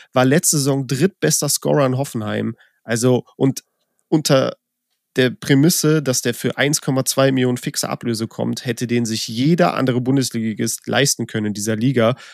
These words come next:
Der F C hat an ihn geglaubt, hat ihn verpflichtet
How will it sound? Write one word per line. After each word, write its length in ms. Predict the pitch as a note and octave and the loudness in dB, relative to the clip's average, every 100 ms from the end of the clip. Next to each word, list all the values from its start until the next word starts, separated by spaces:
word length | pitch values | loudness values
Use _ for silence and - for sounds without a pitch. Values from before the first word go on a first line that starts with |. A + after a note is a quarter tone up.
| - - | -10 0
Der 120 | A2+ | 0
F 100 | - | 2
C 320 | - D3+ E3+ | 2 4 6
hat 140 | D3+ C3+ | 4 2
an 100 | C3 | 2
ihn 160 | B2+ | 0
geglaubt, 600 | A#2 G#2+ A#2 C#3+ D#3+ - _ _ _ _ _ _ - | 0 0 2 2 0 -8 _ _ _ _ _ _ -6
hat 200 | - - | -2 0
ihn 100 | D3+ | 0
verpflichtet 640 | D3 C3 C3+ C#3 - C#3+ | -2 -2 -2 0 0 0